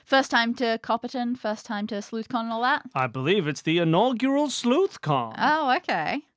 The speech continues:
Speaker 1: Why did they have it in Copperton? 'Cause there are
Speaker 2: Oh.
Speaker 1: cops?
Speaker 2: Maybe. <laughs>
Speaker 1: <laughs>
Speaker 2: We'll find out when we go.
Speaker 1: You're still in the mood for it?
Speaker 2: Well, I suppose.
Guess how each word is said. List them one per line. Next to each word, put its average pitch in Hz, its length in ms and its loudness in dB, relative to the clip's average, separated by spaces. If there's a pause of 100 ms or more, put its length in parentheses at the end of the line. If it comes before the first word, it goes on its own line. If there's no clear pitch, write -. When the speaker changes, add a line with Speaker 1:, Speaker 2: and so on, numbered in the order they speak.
Speaker 1:
Why 622 140 0 (100)
did - 160 -2
they 262 140 2
have 226 180 0
it 247 60 -6
in 233 120 -4
Copperton? 214 560 -2 (140)
'Cause 147 300 4
there 131 140 6
are 123 60 0
Speaker 2:
Oh. 117 40 -10
Speaker 1:
cops? - 440 0 (180)
Speaker 2:
Maybe. 190 840 4
<laughs> - 60 2
Speaker 1:
<laughs> 233 1040 2
Speaker 2:
We'll 269 180 4
find 233 320 4
out 214 180 4
when 160 140 2
we 190 100 2
go. 160 460 2 (840)
Speaker 1:
You're 180 80 -8
still 196 220 -6
in 190 80 -4
the 156 60 -6
mood 180 200 -4
for 135 200 -2
it? 95 100 -6 (500)
Speaker 2:
Well, 156 340 4
I 131 120 2
suppose. 127 680 0